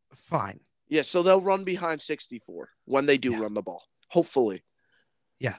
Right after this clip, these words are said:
Speaker 2: But
Speaker 1: And
Speaker 2: for,
Speaker 1: I don't know.
Speaker 2: for me, if
Speaker 1: They're
Speaker 2: he was
Speaker 1: gonna
Speaker 2: best
Speaker 1: have
Speaker 2: fit
Speaker 1: at least
Speaker 2: on a
Speaker 1: one of the
Speaker 2: team
Speaker 1: cooks. They have James. They might end up with Dalvin, too. Who knows?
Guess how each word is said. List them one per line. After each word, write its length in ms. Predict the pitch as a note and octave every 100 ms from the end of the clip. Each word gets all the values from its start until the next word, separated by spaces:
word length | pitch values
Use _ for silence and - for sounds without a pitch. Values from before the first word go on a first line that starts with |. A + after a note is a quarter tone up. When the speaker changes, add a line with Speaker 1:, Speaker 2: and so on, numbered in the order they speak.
| _ _
Speaker 2:
But 140 | - F3+
Speaker 1:
And 100 | D#3+
Speaker 2:
for, 140 | F#3
Speaker 1:
I 60 | E3
don't 120 | D3+
know. 100 | C3
Speaker 2:
for 200 | - F3
me, 240 | F3+ G#3
if 140 | G3 F3+
Speaker 1:
They're 100 | F#3+
Speaker 2:
he 60 |
was 60 | G3+
Speaker 1:
gonna 100 | G3+
Speaker 2:
best 240 | F3 F3+ D#3+
Speaker 1:
have 40 | -
Speaker 2:
fit 220 | D3 - _
Speaker 1:
at 100 | D#3
least 200 | D3 E3
Speaker 2:
on 60 | C3+
a 40 | B2+
Speaker 1:
one 120 | D3+
of 80 | C3+
the 60 |
Speaker 2:
team 60 | B2+
Speaker 1:
cooks. 540 | - A2+ - - - - _ _ _
They 100 | A#2+
have 140 | C3+ C#3
James. 540 | C#3 C3 B2 A#2 -
They 80 | B2
might 240 | B2+ C3
end 160 | C3 C3
up 160 | B2+ B2+
with 160 | -
Dalvin, 460 | - A#2 B2 A#2+ A#2+
too. 300 | - C3 A#2
Who 120 | A#2
knows? 380 | A#2+ A#2+ A2+ -